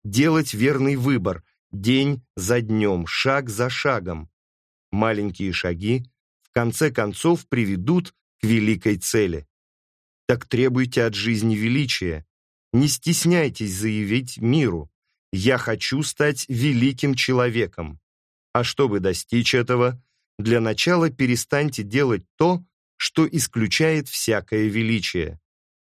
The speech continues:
Вонзите флажок в землю, отмечая свое место под солнцем. Сбросьте оковы прошлого и станьте архитектором собственного будущего.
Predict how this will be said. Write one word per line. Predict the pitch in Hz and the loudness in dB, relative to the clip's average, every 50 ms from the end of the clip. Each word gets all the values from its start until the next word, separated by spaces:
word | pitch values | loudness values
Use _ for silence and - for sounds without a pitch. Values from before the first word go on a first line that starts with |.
| _ _ _ | _ _ _
Вонзите | - 107 127 135 131 123 110 127 131 123 - 113 | 0 2 2 2 2 2 2 0 0 0 0 -2
флажок | 90 - 107 107 101 92 104 104 90 | -2 -2 -2 -2 0 0 0 -2 -2
в | 90 90 | -4 -6
землю, | 87 92 117 135 143 143 143 143 147 143 131 _ _ _ _ _ _ | -2 0 2 2 2 2 0 0 -2 -2 -6 _ _ _ _ _ _
отмечая | - 143 131 - 120 113 107 - - 160 170 170 165 160 | -4 -4 -2 0 -2 -2 0 0 0 0 2 2 0 0
свое | - - - 107 107 110 117 123 | -2 -2 -2 0 0 0 0 0
место | 120 107 104 104 92 - - 104 92 | 0 2 0 0 -2 -2 -4 -6 -4
под | - 101 95 - | -4 -6 -6 -6
солнцем. | - - 113 110 101 90 85 - - 85 80 78 - _ _ _ _ _ _ _ _ _ _ | -4 -2 -2 -2 -2 -2 -6 -8 -8 -8 -8 -10 -12 _ _ _ _ _ _ _ _ _ _
Сбросьте | - 98 101 98 113 139 151 147 131 - - 123 110 | -6 -4 -2 0 2 4 4 4 2 0 0 0 0
оковы | 107 101 - 127 123 101 95 95 | 0 0 0 0 0 0 0 -4
прошлого | 80 - - 95 113 139 143 - - 143 143 139 139 143 135 - _ _ _ _ _ _ _ | -6 -6 -2 0 0 0 0 0 0 2 2 2 2 0 -2 -8 _ _ _ _ _ _ _
и | 170 160 | 0 0
станьте | 127 - - - 147 165 170 170 165 - 160 160 - | 0 0 -2 0 0 2 2 0 0 0 0 0 0
архитектором | - 131 139 139 120 - - 113 92 - - 165 170 170 _ 180 170 156 151 151 135 | 0 -2 -4 -4 -4 -8 -12 -12 -10 -2 -2 -2 -2 0 _ 0 2 2 2 0 -2
собственного | 131 - - 113 107 95 - - - - 107 110 104 101 101 101 98 95 98 | -4 -4 0 0 0 0 -4 -10 -8 -4 -2 0 0 0 0 0 0 0 -2
будущего. | 92 95 113 113 101 95 87 - - - 95 85 80 73 73 | 0 0 -2 -2 0 -2 -4 -4 -4 -2 -2 -2 -2 -4 -6